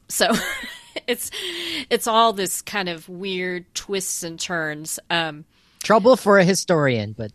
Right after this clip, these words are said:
Speaker 2: not for our listeners.
Speaker 1: I kn-, I know. So, um,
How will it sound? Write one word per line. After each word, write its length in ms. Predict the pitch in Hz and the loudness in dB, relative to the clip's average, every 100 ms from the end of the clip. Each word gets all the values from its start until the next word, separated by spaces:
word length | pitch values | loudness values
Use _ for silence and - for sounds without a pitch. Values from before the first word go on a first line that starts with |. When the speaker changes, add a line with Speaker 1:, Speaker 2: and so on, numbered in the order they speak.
| 131 | -8
Speaker 2:
not 240 | 139 135 | -6 -6
for 160 | - 139 | -2 0
our 120 | 120 | 2
listeners. 540 | 110 101 - 92 180 - | 0 -6 -8 -10 -8 -6
Speaker 1:
I 100 | 269 | -4
kn-, 200 | 285 247 233 | -4 -6 -8
I 220 | - 240 | -8 -8
know. 220 | 202 - - - _ 294 320 294 285 262 - | -8 -10 -14 -20 _ -14 -12 -10 -12 -14 -4
So, 520 | - 254 240 226 220 | 0 4 4 4 0
um, 440 | 220 202 196 185 | 0 0 -4 -12